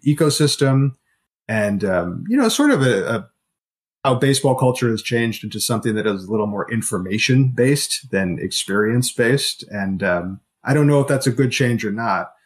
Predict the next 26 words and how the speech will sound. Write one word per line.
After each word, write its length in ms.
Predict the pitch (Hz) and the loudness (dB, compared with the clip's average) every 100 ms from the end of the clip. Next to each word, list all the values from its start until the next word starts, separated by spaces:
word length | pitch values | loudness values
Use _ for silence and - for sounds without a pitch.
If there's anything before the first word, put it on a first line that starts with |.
| _ _ - | _ _ -2
but 240 | 104 87 | -2 0
I 120 | 110 | -2
think 260 | 110 120 - _ | 0 0 -2 _
the 240 | - 113 123 | -10 -4 -2
full 260 | - 151 | 2 2
story 500 | 143 - 123 113 101 | 2 2 2 2 0
of 80 | 95 | -2
the 60 | 92 | -2
baseball 320 | 101 - 104 | -2 -2 -2
movie 260 | 101 92 | -2 -2
is 120 | 92 85 | -2 -2
yet 160 | 92 | -4
to 60 | - | -4
be 100 | 90 | -2
written. 300 | 90 87 90 | -2 -2 -6
I, 120 | 92 - | -4 0
I 60 | |
do 180 | 120 127 | 2 2
think 220 | 120 101 | 2 0
it's 120 | 90 | -2
still 380 | - - 90 85 - | -2 0 0 -2 -6
present 420 | - 98 90 85 | -2 0 -2 -6
and 100 | 87 | -8
it's 140 | 87 - | -8 -6
still 380 | 101 87 69 - | -2 -2 -4 -4
evolving. 540 | 104 - - - 113 | -4 -4 -8 -12 -18